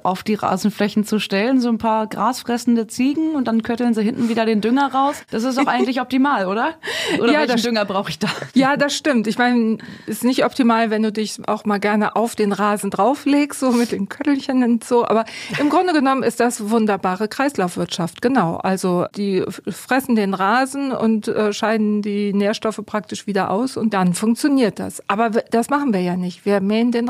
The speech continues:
Speaker 2: Rasen und nehmen das Schnittgut meistens ja weg und damit bleibt da nichts mehr, was zu irgendwelchen Nährstoffen werden könnte.
Speaker 1: Und wie ersetze ich das dann? Welchen Dünger kann ich da nehmen?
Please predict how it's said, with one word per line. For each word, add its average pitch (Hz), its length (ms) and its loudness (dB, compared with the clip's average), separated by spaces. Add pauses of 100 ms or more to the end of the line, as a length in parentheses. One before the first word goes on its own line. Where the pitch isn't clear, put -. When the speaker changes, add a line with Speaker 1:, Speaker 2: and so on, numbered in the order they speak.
Speaker 2:
Rasen 226 380 0
und 208 240 0
nehmen 226 200 4
das 202 140 0
Schnittgut 247 480 -2
meistens 214 420 0
ja 180 140 -4
weg 247 200 -2 (100)
und 226 420 2
damit 214 580 0 (120)
bleibt 202 420 0
da 214 160 2
nichts 214 380 -2
mehr, 220 220 2
was 214 260 -4
zu 220 100 -2
irgendwelchen 208 400 -2
Nährstoffen 190 640 -4 (100)
werden 180 280 -4
könnte. 190 360 -12 (420)
Speaker 1:
Und 202 140 -2
wie 190 80 -2
ersetze 175 320 -2
ich 220 80 -4
das 220 180 -4
dann? 226 200 2
Welchen 185 280 -2
Dünger 190 220 -2
kann 185 200 -6
ich 175 80 -8
da 175 120 -8
nehmen? 165 360 -4